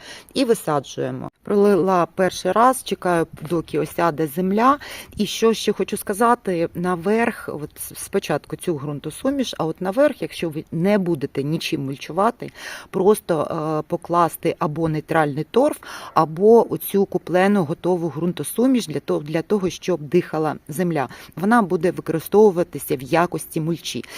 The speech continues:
І як потім доглядати за такою трояндою? Все точно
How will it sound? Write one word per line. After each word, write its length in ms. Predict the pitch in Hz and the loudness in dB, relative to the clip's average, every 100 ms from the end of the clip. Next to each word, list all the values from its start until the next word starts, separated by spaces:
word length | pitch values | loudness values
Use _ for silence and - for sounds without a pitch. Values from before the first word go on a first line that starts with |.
| - - | -16 -8
І 100 | - | -6
як 240 | 165 240 269 - | 2 4 2 2
потім 400 | 202 226 185 165 | 4 4 2 0
доглядати 640 | 151 165 170 180 165 160 | -2 0 0 2 2 0
за 140 | - 147 | -6 -8
такою 380 | 151 - 147 | -8 -6 -6
трояндою? 680 | 135 147 123 127 117 110 107 - - - | -4 -4 -2 -2 -4 -6 -10 -12 -20 -12
Все 320 | - 196 214 | -2 4 4
точно 480 | - 190 190 175 | 4 0 0 -2